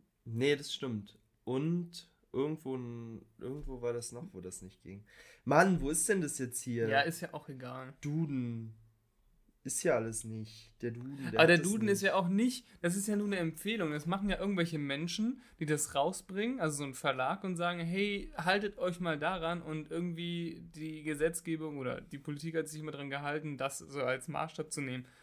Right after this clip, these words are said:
Speaker 2: Aber wir könnten auch einfach ein Wörterbuch machen, wo wir sagen: Es heißt Dudel die Nutella. Und dann würden Leute irgendwann,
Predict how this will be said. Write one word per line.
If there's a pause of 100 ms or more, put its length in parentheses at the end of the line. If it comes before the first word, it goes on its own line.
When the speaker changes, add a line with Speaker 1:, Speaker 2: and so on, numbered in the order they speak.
(160)
Speaker 2:
Aber
wir
könnten
auch
einfach
ein
Wörterbuch
machen, (400)
wo
wir
sagen:
Es
heißt (260)
Dudel
die
Nutella. (720)
Und
dann
würden
Leute
irgendwann,